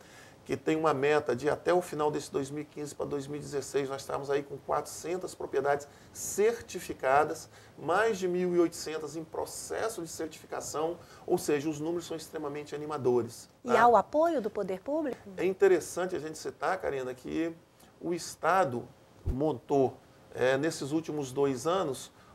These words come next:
Speaker 1: um trabalho junto ao, aos consades,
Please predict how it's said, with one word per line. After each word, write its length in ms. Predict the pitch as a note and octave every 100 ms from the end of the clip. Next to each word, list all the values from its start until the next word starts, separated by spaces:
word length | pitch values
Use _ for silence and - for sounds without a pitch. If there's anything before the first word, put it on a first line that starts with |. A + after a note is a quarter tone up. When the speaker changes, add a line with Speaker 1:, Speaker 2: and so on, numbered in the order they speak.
| -
Speaker 1:
um 120 | D3+
trabalho 760 | E3 F3 D3 D3+ F3 F#3 F#3+ -
junto 680 | C#3 C3+ F3 G#3 G3+ G3+ G#3+
ao, 720 | E3+ F#3+ F3+ F3+ D#3+ B2+ -
aos 240 | C3+ D#3+
consades, 720 | - F#3 F3+ - D#3+ C#3+ -